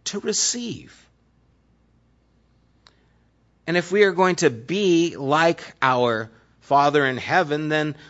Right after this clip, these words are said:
this is the characteristics that we need to have. And so Jesus could say it is more blessed to give than to receive. Why? Because that's how God is. That's what God does. And so David says,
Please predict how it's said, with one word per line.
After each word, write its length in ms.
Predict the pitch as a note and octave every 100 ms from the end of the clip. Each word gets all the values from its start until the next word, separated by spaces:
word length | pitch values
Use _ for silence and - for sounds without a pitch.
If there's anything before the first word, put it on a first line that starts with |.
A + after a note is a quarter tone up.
| _
this 400 | A#2+ B2 A3+ -
is 360 | - E3 E3 D3+
the 100 | D#3
characteristics 960 | - D3+ D3+ D3+ D3+ F3+ G#3 - C3 -
that 200 | A2+ A2
we 240 | A#2 B2+
need 220 | B2+ B2+
to 60 | B2
have. 440 | - F#3 D3 A2 - - C3
And 140 | C3+
so 180 | E3 D3+
Jesus 440 | B2+ D#3+ D3+ D3
could 180 | - C#3
say 360 | - E3 D3 C#3
it 100 | C3+
is 180 | B2
more 260 | C3+ C#3+ C3
blessed 540 | G#2+ A#2+ C#3+ B2 - - - _
to 120 | D3+
give 460 | C#3 C3 A3+ F#3+ C3
than 180 | C#3+ C#3
to 100 | E3
receive. 360 | E3 - F#3 C3+
Why? 220 | G#3+ F3+
Because 340 | D#3 F3 D3+
that's 400 | F#3 G3 G3+ - - _ _ _
how 200 | - A3
God 400 | F#3+ F#3 A#3 B3
is. 320 | F#2 C#2+ G2+ -
That's 340 | F#3+ G3 -
what 240 | G#3 G3+
God 380 | - F#3+ G3 C#3
does. 380 | G#3+ A3 C3+ G2+ - -
And 100 | D3
so 140 | F#3
David 460 | E3+ E3+ A3 G#3 E3+
says, 200 | F#3